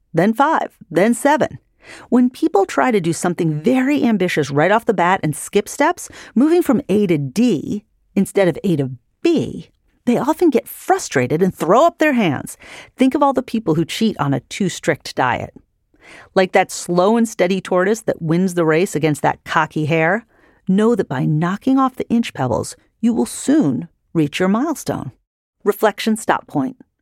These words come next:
Is there an action item or a milestone you've set up that just isn't getting done?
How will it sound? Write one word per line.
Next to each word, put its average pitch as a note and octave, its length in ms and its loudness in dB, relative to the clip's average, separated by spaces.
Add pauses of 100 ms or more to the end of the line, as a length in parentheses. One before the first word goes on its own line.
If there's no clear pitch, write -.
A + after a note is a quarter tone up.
(1600)
Is A3 140 -6
there E4+ 200 -2
an G#4+ 180 -4
action G3 360 -6
item C3 420 -2
or G3+ 140 0
a F3+ 60 2
milestone F3 720 0
you've A3 220 0
set G#3 280 -2
up F3+ 200 2 (160)
that - 200 -6
just - 220 -4
isn't A3 240 0
getting D#3 280 0
done? C3+ 320 -2